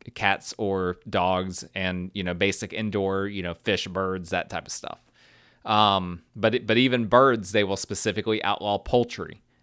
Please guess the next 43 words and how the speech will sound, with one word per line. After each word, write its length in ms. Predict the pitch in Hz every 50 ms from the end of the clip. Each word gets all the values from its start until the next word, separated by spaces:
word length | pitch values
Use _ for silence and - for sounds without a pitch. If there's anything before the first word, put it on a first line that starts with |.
| _ _
as, 300 | - 95 101 98 95 - -
as 220 | - 98 95 85
a 60 | 90
possibility. 560 | - - 95 90 - - 87 82 80 80 80 80
Most 260 | 82 85 87 - -
H 180 | 90 82 -
O 100 | - 85
As 180 | 82 80 78 78
do. 200 | - 78 71 - - _ _ _ _ - _ _ _ _ _ _ _ -
Um, 540 | - 120 120 117 113 107 107 101 101 101 - _ _ _ _ _ _ _ _ _ _ _
another 300 | - 139 147 196 240 247
thing 160 | 240 240 226 208
that 100 | 196 160
people 440 | 196 185 180 180 185 180 165 147 - _ _ -
will 340 | 127 - - 127 123 131
like 200 | 120 127 131 131
about 200 | - 123 123 -
H 180 | - 117 104 -
O 80 | 113 104
As 340 | 101 101 104 104 101 - - _
is, 400 | 110 104 101 98 101 98 95 - - _ _ _ _ _ _ _ -
uh, 240 | 110 107 98 98 101 -
in 160 | - 120 117
certain 420 | 120 - - 170 180 151 147 151 - -
H 200 | 123 117 113 -
O 100 | 123 110
As, 280 | 104 104 107 104 92
there 140 | 104 117 -
are 320 | - 117 110 110 113 - - _
lower 440 | 131 117 107 104 117 127 139 143 131
maintenance 520 | 117 110 110 120 - - 104 98 92 -
factors. 480 | - - 87 85 - - 82 82 82 -
So 200 | - 101 101 101
an 180 | - 98 104 107
H 240 | 117 123 120 - 139
O 100 | 120 117
A, 320 | 113 110 110 110 107 - - _ _ _ _ _
you 100 | - 110
might 200 | 107 104 104 -
pay 220 | - - 123 120 113
into 320 | 113 117 110 - 120 110
it, 140 | 107 110 - -
and 340 | 101 101 101 101 101 107